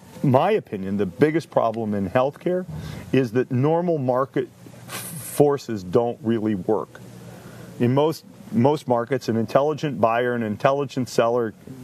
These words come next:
you know, you know what the price is, you decide whether you wanna buy, there's a competitor,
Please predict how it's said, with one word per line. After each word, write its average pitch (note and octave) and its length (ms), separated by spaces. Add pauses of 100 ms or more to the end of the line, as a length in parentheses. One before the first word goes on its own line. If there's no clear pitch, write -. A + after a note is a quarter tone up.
(120)
you A2+ 120
know, G#2+ 40
you A2 160
know A#2+ 140
what B2 120
the - 80
price G3 340
is, D#3+ 180
you A#2 60
decide G2+ 320
whether G2+ 120
you G2 80
wanna F#2+ 140
buy, F3 400
there's G2+ 240
a - 40
competitor, E3 680